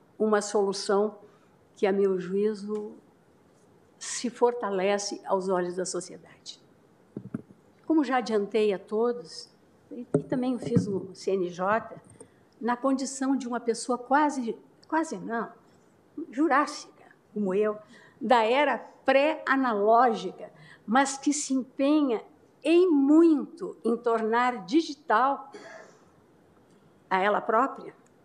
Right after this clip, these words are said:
né? Eu faço um enorme esforço para ser uma mulher hoje digital,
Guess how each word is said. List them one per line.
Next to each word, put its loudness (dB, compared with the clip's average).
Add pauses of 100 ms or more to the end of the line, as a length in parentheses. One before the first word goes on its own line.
(140)
né? -10
Eu -8
faço -2
um 0
enorme 4
esforço -4 (420)
para -4
ser 2
uma -2
mulher 0
hoje 0
digital, -8